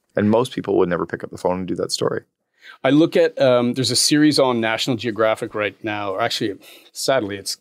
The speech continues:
Speaker 2: been canceled, or they didn't pick it up for a third season. It's called Mars. But they're within the, the fictional story of this future, uh, group colonizing Mars, you have the story of SpaceX.
Speaker 1: Hmm.
Speaker 2: You have Elon Musk,
Speaker 1: Mm-hmm.
Speaker 2: um, weaving the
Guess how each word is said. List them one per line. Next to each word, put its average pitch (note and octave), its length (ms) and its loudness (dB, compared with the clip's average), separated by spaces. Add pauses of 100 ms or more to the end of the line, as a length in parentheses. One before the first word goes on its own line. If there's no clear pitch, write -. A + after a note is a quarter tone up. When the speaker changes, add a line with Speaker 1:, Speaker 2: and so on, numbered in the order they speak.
(100)
Speaker 2:
been G2+ 140 -10
canceled, C3+ 640 -4
or G2+ 100 -14
they B2 100 -2
didn't C#3+ 160 2
pick C3+ 120 -2
it B2+ 60 0
up - 100 -4
for A2 60 -2
a G2+ 40 -2
third G2 300 -12
season. - 400 -8 (160)
It's - 100 -20
called B2 140 0
Mars. G#2 440 -2 (480)
But C3+ 180 -2
they're C3 280 2
within D3+ 640 4
the, C3 420 4
the A#2 340 -4
fictional C#3 600 -2
story B2 380 2
of G2 180 -2
this A2+ 200 0
future, A#2 840 2
uh, G#2 220 -2 (300)
group B2 360 -2
colonizing A2 640 0
Mars, A2 360 -2 (260)
you C3 140 2
have A#2 100 2
the A#2 60 -4
story B2+ 220 0
of A#2 60 2
SpaceX. - 720 -4 (140)
Speaker 1:
Hmm. F#2+ 160 -4 (200)
Speaker 2:
You A#2+ 100 2
have A2+ 160 0
Elon B2+ 320 2
Musk, G2+ 400 -2
Speaker 1:
Mm-hmm. A#2 580 -10
Speaker 2:
um, A2 460 0
weaving C3 520 2
the A2 260 -2